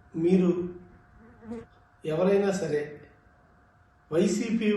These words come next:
వాళ్ళని ఒక సామెతగానే నేను అనుకుని ఆ పదాలను వాడానే తప్పించి ఉద్దేశపూర్వకంగా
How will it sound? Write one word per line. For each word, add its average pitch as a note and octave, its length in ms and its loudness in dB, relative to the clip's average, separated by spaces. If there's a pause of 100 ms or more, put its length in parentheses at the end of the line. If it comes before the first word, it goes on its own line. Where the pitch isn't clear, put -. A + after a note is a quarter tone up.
వాళ్ళని F#3+ 400 2
ఒక E3+ 180 -4
సామెతగానే F3+ 800 -2
నేను D#3+ 180 -2
అనుకుని E3+ 400 0 (1500)
ఆ D#3 80 -4 (120)
పదాలను E3+ 460 4
వాడానే D#3+ 420 0 (100)
తప్పించి F3+ 440 -6 (680)
ఉద్దేశపూర్వకంగా E3+ 1160 0